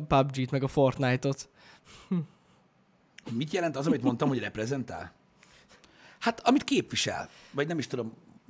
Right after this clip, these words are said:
Speaker 2: rosszul használtam a szót?
Speaker 1: Nem, szerintem jól mondtad.
Speaker 2: Azt a New Wave, ö, játékformulát, ami jelenleg működik a piacon, azt képviseli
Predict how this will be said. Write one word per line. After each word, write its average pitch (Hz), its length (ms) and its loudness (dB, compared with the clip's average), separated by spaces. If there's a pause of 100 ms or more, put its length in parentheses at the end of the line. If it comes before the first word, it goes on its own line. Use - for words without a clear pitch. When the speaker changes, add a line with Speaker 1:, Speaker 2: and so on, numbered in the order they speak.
(100)
Speaker 2:
rosszul 139 260 -6
használtam 165 400 2
a - 40 2
szót? 127 360 -4 (1080)
Speaker 1:
Nem, 139 200 6
szerintem 180 240 2
jól 131 160 4
mondtad. 117 360 -6 (1600)
Speaker 2:
Azt 330 280 2
a 190 180 6
New 202 240 10
Wave, 147 380 4
ö, 139 180 2
játékformulát, 131 1120 0 (460)
ami 147 260 2
jelenleg 143 380 4
működik 127 380 0
a 120 60 -2
piacon, 139 520 -2
azt 135 220 4
képviseli 98 560 -8